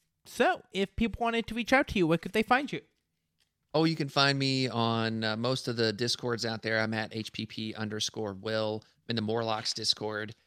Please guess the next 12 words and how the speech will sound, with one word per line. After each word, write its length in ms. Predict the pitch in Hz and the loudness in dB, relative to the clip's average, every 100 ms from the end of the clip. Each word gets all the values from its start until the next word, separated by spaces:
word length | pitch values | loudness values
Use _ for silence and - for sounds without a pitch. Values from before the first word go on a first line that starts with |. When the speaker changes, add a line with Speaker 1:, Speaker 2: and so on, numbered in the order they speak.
| - - - - | -20 -20 -8 0
Speaker 2:
And 240 | 117 120 | 2 4
then, 320 | 117 117 113 | 4 4 2
um, 500 | 110 104 104 104 107 - _ | 0 -2 -2 -6 -10 -14 _
you 120 | 117 | -8
can 260 | 110 117 113 | -2 0 0
check 260 | - 120 117 | 0 0 0
out 160 | 110 | -2
the 80 | 120 | -2
House 200 | 117 113 | -4 -2
Party 220 | 117 107 | -4 -6
Protocol 760 | 104 120 110 - 113 110 107 101 | -4 -4 -4 -2 0 0 -2 -4
podcast, 800 | - 151 151 156 151 156 - | -4 -4 -2 -2 0 0 -2